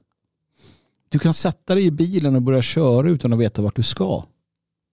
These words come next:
Du kan säga adjö till staten och befria dig från deras kontroll och förtryck så mycket du kan utan att veta vart det hamnar någonstans. Det får komma. Det är i alla fall bättre att ta första steget än att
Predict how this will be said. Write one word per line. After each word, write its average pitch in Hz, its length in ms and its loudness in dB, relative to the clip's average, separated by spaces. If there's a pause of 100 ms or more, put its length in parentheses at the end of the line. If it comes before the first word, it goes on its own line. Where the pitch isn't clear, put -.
(840)
Du 135 100 -2
kan 156 340 0
säga 147 280 0
adjö 147 280 2
till 170 160 -4
staten 95 480 -2
och 101 60 0
befria 139 440 0
dig 139 120 2
från 110 220 -4
deras 92 460 -2 (1040)
kontroll 98 460 0
och 90 80 -4
förtryck 95 380 -4
så - 120 -4
mycket 101 200 -2
du 95 60 0
kan 147 380 -2
utan 104 280 -2
att 101 60 -2
veta 101 240 -2
vart 92 140 -2
det 92 80 -2
hamnar 110 460 -2
någonstans. - 640 -6 (1300)
Det 104 100 -6
får - 100 -14
komma. 156 420 -4 (640)
Det 120 60 -2
är 135 40 2
i - 20 2
alla 139 120 2
fall 151 160 -2
bättre 147 340 -2
att 117 80 -2
ta 110 120 0
första 107 300 -4
steget 120 480 -4
än 92 80 -2
att 87 260 -4